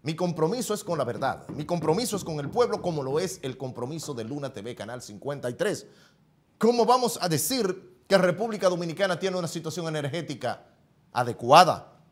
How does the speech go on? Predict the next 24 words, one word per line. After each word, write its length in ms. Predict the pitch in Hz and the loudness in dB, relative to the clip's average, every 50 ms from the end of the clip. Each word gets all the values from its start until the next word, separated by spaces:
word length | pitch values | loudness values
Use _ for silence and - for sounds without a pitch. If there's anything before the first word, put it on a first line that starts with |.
| _ _ _ _ _ _ _ _ _ _ - - | _ _ _ _ _ _ _ _ _ _ -20 -10
¿Cómo 220 | - - 131 170 185 | -6 -2 2 2 4
vamos 300 | - 180 185 196 - 202 | 4 2 2 0 -2 -2
a 40 | 170 | -2
decir 420 | 151 143 - - 226 262 220 180 - - - _ _ - | -2 -4 -4 -4 -4 -4 -4 -6 -10 -14 -20 _ _ -6
que 80 | 196 | -4
en 60 | 202 | -2
República 500 | 175 180 165 139 240 262 254 226 180 196 | 0 0 0 0 -2 -4 -4 -2 -2 -2
Dominicana 500 | 180 170 156 151 151 139 - 214 202 196 | -2 -2 -2 -4 -6 -4 -2 -2 -2 -2
nos 200 | 180 175 165 - - | -2 -2 -4 -4 -2
han 180 | 185 214 208 | -2 0 0
quedado 320 | 170 190 175 175 170 165 170 | 0 0 0 0 0 0 -2
bien 280 | 196 240 269 262 247 | -2 -2 -2 -2 -2
cuando 320 | - 208 208 202 190 175 180 | 0 2 2 2 2 2 0
nos 240 | 165 160 151 - - | -2 -2 -4 -4 -2
han 260 | 190 208 214 214 202 - | -2 -2 -2 -2 -6 -8
quedado 380 | - 165 156 147 165 170 156 151 | -4 -2 -2 0 0 0 0 0
mal 360 | 143 160 165 151 135 120 - - - _ _ _ _ _ _ _ | 0 2 2 2 0 -2 -6 -14 -20 _ _ _ _ _ _ _
con 200 | - 156 165 156 | 0 0 0 2
el 140 | 147 139 - | 0 -2 0
cambio 340 | 185 185 190 180 175 175 131 | 0 0 0 0 -2 -4 -6
que 60 | 147 | -6
se 120 | - 156 | -6 -6
nos 140 | 143 139 - | -6 -6 -8
prometió? 760 | - - 131 131 123 123 - 202 233 240 254 240 247 - - | -8 -6 -6 -4 -4 -4 0 4 6 8 8 6 4 -4 -16